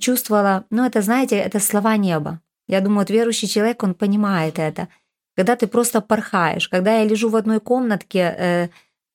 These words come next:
снимала квартиру с бабушкой одной вместе, э, жила, она мне сдавала комнату, э, шторки просто. И я лежу с сыном там на одном диванчике,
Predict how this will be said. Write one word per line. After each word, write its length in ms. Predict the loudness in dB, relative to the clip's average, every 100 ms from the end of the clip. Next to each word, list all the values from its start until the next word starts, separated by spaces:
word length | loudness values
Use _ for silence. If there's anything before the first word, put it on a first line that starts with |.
| -4
снимала 480 | 0 2 2 2 0
квартиру 520 | -2 -4 -2 0 0
с 80 | 0
бабушкой 580 | 0 0 -2 -2 -2 0
одной 220 | 0 0
вместе, 560 | 0 0 0 -2 -2 -6 _ _ -4
э, 160 | -2
жила, 380 | 0 2 2 2
она 160 | 2 2
мне 180 | 2 0
сдавала 400 | 0 2 2 0
комнату, 760 | -2 0 0 -2 -4 -6 -8 -12 -20 _ -10
э, 80 | -4
шторки 540 | -2 2 2 2 0 -4
просто. 680 | 0 2 2 0 -8 -10 -10 _ _
И 80 | 0
я 180 | 2 2
лежу 300 | 2 0 0
с 60 |
сыном 400 | 0 0 0 -2
там 180 | -2 -2
на 120 | 0
одном 300 | 0 0 0
диванчике, 840 | 0 0 0 0 -2 -6 -4 -4